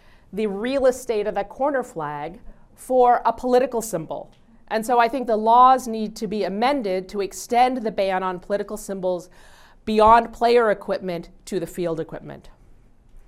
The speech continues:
Now, we're seeing it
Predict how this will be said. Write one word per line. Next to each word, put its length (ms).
Now, 560
we're 160
seeing 380
it 80